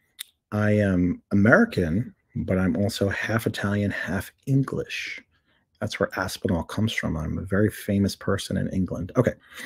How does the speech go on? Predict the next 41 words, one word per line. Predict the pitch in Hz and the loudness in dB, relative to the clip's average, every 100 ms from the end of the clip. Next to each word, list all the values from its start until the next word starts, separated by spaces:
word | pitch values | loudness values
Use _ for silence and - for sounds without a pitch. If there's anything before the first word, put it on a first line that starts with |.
| - - _ _ | -14 -14 _ _
back | - - | 4 6
to | - 92 | 4 4
it. | - _ _ - _ - | 2 _ _ -20 _ 4
So | 127 | 8
these | 120 123 | 10 8
are | 117 | 8
steak | - 156 175 | 10 8 8
knives, | 139 127 | 6 8
set | - 123 | 8 6
of | - | 6
six. | 143 160 - - - - _ _ _ _ - | 6 6 2 -6 -6 -10 _ _ _ _ 0
Don't | 104 127 | 8 12
know | 120 117 | 12 10
it's | - | 8
a | |
set | - 82 | 0 -2
of | |
six. | - 71 - - - _ _ _ _ _ _ _ _ | -2 -4 -6 -10 -12 _ _ _ _ _ _ _ _
You're | 104 104 | 4 6
making | 107 110 | 6 4
me | |
count. | 104 107 85 - _ - | 2 2 0 -2 _ -2
Don't | 90 92 | 0 2
do | - | 0
that. | 78 - _ _ _ _ - - - | -2 -6 _ _ _ _ -20 -12 -4
I | |
don't | 87 | -2
wanna | 82 | -2
count. | 78 76 64 _ _ _ _ _ _ _ _ - | -4 -6 -8 _ _ _ _ _ _ _ _ 4
Uh, | 110 101 - | 6 6 6
made | 113 113 | 8 10
in | 110 | 8
France. | - 101 82 82 - - | 6 2 2 -2 -10 -6
So | - 107 | 2 6
I | |
like | 104 110 | 6 6
that's | 139 139 | 4 6
made | 127 | 6
in | 131 | 6
France. | - 104 98 131 - - _ _ _ _ _ _ _ | 4 0 0 -2 -8 -14 _ _ _ _ _ _ _
So | - - 123 113 107 104 - | -10 4 10 10 10 6 2